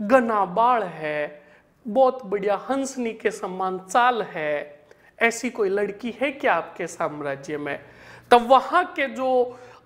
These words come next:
आदमियों से जो जानकारी मिलती वो कहते हैं, "हाँ, बिल्कुल है, बिल्कुल है।" तो कहा,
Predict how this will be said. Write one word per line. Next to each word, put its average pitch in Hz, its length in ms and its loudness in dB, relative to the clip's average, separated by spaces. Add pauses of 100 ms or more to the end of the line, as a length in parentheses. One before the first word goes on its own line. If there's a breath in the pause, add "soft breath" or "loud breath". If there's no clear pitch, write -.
आदमियों 240 440 2
से 262 200 -8
जो 233 140 -8
जानकारी 220 580 -4
मिलती 214 360 -4
वो 208 160 -4
कहते 180 300 -6
हैं, 160 60 -6
"हाँ, 175 480 -4
बिल्कुल 311 520 0
है, - 380 -6 (1080 soft breath)
बिल्कुल 277 640 4
है।" 220 560 2 (240 loud breath)
तो 254 80 0
कहा, 262 640 0